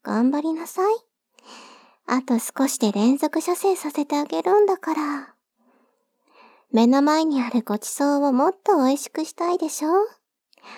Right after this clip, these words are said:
ほらほら、シコシコシコシコ。もっと頑張って。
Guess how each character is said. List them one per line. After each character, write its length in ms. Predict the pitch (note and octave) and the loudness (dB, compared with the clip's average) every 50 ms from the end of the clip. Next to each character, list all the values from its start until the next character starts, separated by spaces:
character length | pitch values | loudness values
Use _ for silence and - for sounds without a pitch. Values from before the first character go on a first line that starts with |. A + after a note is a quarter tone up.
| - - - - _ _ | -20 -20 -20 -20 _ _
ほ 200 | - C#4 C4+ C4 | -4 -2 -2 0
ら 160 | B3+ B3 B3 | 0 -2 -4
ほ 220 | - - D4+ D4 D4 | -4 -4 -4 -2 -2
ら、 180 | C#4 C4+ C#4 | -2 -4 -6
シ 180 | - - - - | -6 -10 -10 -4
コ 200 | - E4 E4 D#4+ | 0 0 0 0
シ 120 | - - | -2 -4
コ 200 | - - E4 D#4+ | -4 -2 -2 -2
シ 180 | D4+ - - - | -2 -4 -10 -6
コ 160 | - F4+ F4 | -4 -4 -4
シ 160 | E4 - - | -4 -6 -10
コ。 200 | - - F#4+ - - _ _ _ _ _ _ _ - | -6 -4 -4 -4 -4 _ _ _ _ _ _ _ 0
も 140 | C4+ C4+ C#4+ | 2 2 2
っ 40 | C#4 | 2
と 200 | - - B3+ B3 | 0 -4 -4 -4
頑 260 | B3+ C4 C#4+ D#4 E4 | -2 -2 -2 0 2
張 140 | E4+ F4 G4 | 2 2 2
っ 40 | |
て。 200 | G4 - - D#4 | 0 -4 -6 -4